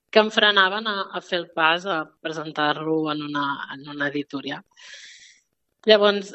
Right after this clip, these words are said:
va ser precisament fa dos anys quan em, em va arribar una notícia forta a la meva vida que, que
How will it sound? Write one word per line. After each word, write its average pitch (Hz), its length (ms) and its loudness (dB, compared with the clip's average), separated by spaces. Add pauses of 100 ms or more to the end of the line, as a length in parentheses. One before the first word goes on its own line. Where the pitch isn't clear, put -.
va 202 160 2
ser 220 160 -4
precisament 214 580 -2
fa 202 160 0
dos 196 200 0
anys 202 280 2
quan 170 340 0
em, 160 680 -14
em - 240 -14
va 165 120 4
arribar 185 280 6
una 180 160 -2
notícia 175 540 0 (500)
forta 185 640 4
a 165 80 6
la 165 100 4
meva 170 260 0
vida 208 360 4 (560)
que, 208 160 8 (1120)
que 185 160 2